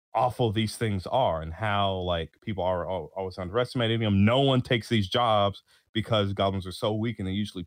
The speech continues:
pays horribly. You know, there's a whole dynamic to it. And you're just, you're focusing on the one thing that happened. Like, that's what, see,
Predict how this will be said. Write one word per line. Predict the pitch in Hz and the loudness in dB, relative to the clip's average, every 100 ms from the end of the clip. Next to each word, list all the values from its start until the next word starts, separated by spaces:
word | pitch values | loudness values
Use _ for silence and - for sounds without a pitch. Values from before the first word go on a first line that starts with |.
| - | -4
pays | 160 156 143 127 - _ | 0 2 0 -2 -10 _
horribly. | - 156 147 127 120 117 117 _ _ _ - | -2 0 0 -2 -4 -4 -6 _ _ _ -2
You | 160 | 2
know, | 180 | 4
there's | 220 233 | 2 2
a | 220 | 0
whole | 247 262 | 0 0
dynamic | 226 233 254 320 285 - | 0 0 0 -4 -6 -6
to | 165 85 | -6 -6
it. | - _ _ _ - | -10 _ _ _ -6
And | 220 | -2
you're | 254 | -2
just, | 277 262 - - | -2 -6 -6 -6
you're | 247 | -6
focusing | - 277 294 277 - 262 | -2 0 0 0 -2 -2
on | 226 240 | -2 0
the | 220 | 0
one | 208 240 277 | 2 4 2
thing | 254 254 262 | 2 0 2
that | 247 233 | 0 0
happened. | 294 339 269 165 107 - _ _ _ - | 0 0 0 -2 -2 -12 _ _ _ -10
Like, | 240 208 - _ _ | -6 -6 -8 _ _
that's | 202 240 - | 0 0 0
what, | 254 - _ | -2 -2 _
see, | - - 95 | -6 -6 -6